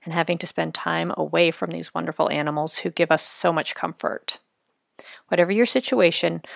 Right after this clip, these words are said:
we hope that listening to some of our favorite stories that have run in the magazine over the years will help. I know for me, thinking about horses, riding, and training always makes me feel happy and peaceful. So today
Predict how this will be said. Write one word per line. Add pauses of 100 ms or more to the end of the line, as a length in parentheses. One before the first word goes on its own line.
(240)
we
hope
that
listening
to
some
of
our
favorite
stories
that
have
run
in
the
magazine
over
the
years
will
help. (600)
I
know
for
me, (140)
thinking
about
horses, (100)
riding,
and
training (440)
always
makes
me
feel
happy (120)
and
peaceful. (1300)
So
today